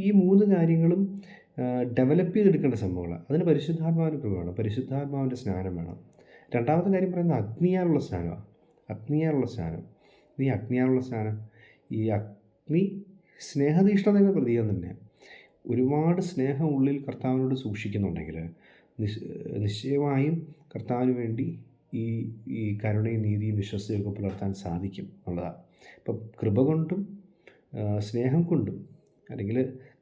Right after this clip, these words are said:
കൃപയിൽ, കൃപയിലൂടെ നി-, ഇത് സ്ഥൈര്യത്തിൻ്റെ കൃപയും സ്നേഹത്തിൻ്റെ തീക്ഷ്ണതയും, ഈ രണ്ട് കാര്യങ്ങളാണ് ഈ പരിശുദ്ധാത്മാവിനാലും അഗ്നിയാലും സ്നാനപ്പെടുമെന്ന് പറയുന്നത്. ഈ രണ്ട് കാര്യങ്ങളുണ്ടെങ്കിൽ ഒരാൾക്ക് ഈ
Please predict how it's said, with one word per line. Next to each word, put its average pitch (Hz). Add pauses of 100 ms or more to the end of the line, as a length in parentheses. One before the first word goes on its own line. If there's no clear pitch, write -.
(120)
കൃപയിൽ, 143 (160)
കൃപയിലൂടെ 151
നി-, 143
ഇത് 120 (400)
സ്ഥൈര്യത്തിൻ്റെ 156
കൃപയും 127 (600)
സ്നേഹത്തിൻ്റെ 147
തീക്ഷ്ണതയും, 107 (200)
ഈ 143
രണ്ട് 165
കാര്യങ്ങളാണ് 113
ഈ 104 (200)
പരിശുദ്ധാത്മാവിനാലും 151
അഗ്നിയാലും 127
സ്നാനപ്പെടുമെന്ന് 107
പറയുന്നത്. 95
ഈ 147
രണ്ട് 170
കാര്യങ്ങളുണ്ടെങ്കിൽ 175 (500)
ഒരാൾക്ക് 127 (380)
ഈ 117